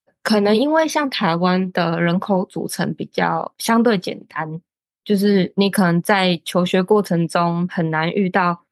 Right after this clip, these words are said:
不同族群文化的人，所以在建立世界观这一块就觉得有点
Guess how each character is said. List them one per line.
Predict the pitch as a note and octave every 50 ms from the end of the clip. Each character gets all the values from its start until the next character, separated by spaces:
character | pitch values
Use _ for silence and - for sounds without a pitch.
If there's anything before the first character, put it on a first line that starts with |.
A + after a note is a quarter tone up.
| _ _ _
不 | _ A#3+ B3
同 | A#3+ G#3 E3+ F3
族 | E3+ - E3 E3+
群 | E3+ - - E3+ E3 E3 E3 E3+
文 | F3 E3+ E3 F3
化 | F#3+ F#3+ F3 F3
的 | F3 - -
人， | G#2 F2+ C#2 G1+ - - G#3+ - _ _ _ _ _ _ _ _ _ _ _ _ _
所 | - - A3 G#3
以 | G#3+ A3 G#3 F#3+ F3+ - - _ _ _ _ -
在 | C#4 C#4 B3+ A#3 G#3+ F#3 - -
建 | - C4+ B3+ A#3 A#3
立 | A#3 A3+
世 | - - A#3 G#3
界 | F#3 G3 G3 F#3
观 | F3+ F#3 F3+ F3 F3+ F3+ F3+
这 | - F#3+ F#3
一 | F3+ F3
块 | - - A3+ F#3+ -
就 | - - F#3+ F#3
觉 | F3+ - F3 F3+
得 | F3+ -
有 | F3 F3 F#3
点 | G#3 G3+ F3+ E3